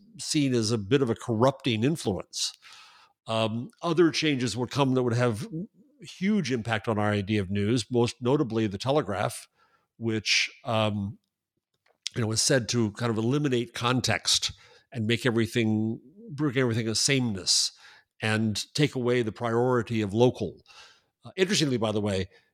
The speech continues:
newspapers at first avoided local news because that's why you got in trouble with the authorities.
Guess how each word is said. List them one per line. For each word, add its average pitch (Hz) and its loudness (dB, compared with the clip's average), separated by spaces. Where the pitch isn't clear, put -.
newspapers 147 -2
at 117 -4
first 190 0
avoided 135 0
local 107 0
news 95 0
because 123 0
that's 135 2
why 127 -2
you 113 2
got 113 -4
in 95 -10
trouble 139 4
with 98 -4
the 110 0
authorities. 110 -2